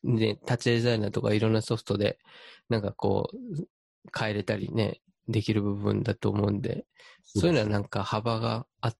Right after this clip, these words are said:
Speaker 1: て、オーディオビジュアルって言ってもなんかそういうところ、なんか面白い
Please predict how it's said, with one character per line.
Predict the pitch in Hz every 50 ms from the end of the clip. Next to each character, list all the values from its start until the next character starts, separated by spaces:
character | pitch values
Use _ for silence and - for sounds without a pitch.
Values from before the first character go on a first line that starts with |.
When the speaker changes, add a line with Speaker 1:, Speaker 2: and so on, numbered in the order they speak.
| _
Speaker 1:
て、 | _ 87 90 - - _ _ _ - - - - _
オ | - 117 120
ー | 120
デ | 113 123
ィ | 117
オ | 117
ビ | 123 127
ジ | 117 113 113
ュ |
ア | 104
ル | 101 101
っ | -
て | - _ _
言 | - -
っ | - _
て | - 107
も | 101 98 -
な | 107 104
ん | 101
か | - 104
そ | - - 110
う |
い | 104
う | -
と | 113 104
こ | 107 101
ろ、 | 104 101 - -
な | 120 107
ん | 101 101
か | - - 110 -
面 | - 110 104 98
白 | - - 104 101
い | 101 - -